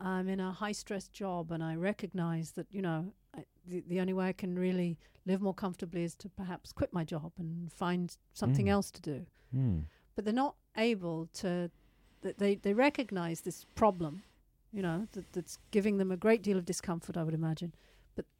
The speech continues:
Speaker 1: they don't know how to move forward, to make their lives more comfortable.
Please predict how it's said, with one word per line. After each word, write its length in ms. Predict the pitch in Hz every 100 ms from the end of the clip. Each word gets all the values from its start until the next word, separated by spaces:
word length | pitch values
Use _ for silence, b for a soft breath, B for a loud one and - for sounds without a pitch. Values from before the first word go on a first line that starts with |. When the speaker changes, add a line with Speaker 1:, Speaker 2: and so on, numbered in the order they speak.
| -
Speaker 1:
they 80 |
don't 200 | 196 233
know 220 | 214 220 202
how 160 | 214
to 240 | 208 208 196
move 240 | 190 196
forward, 420 | - 185 156 - - _ _ _ _ _
to 80 | -
make 320 | 185 208 220
their 100 | 208
lives 340 | 190 180 165 -
more 120 | 165
comfortable. 540 | - 175 - 170 147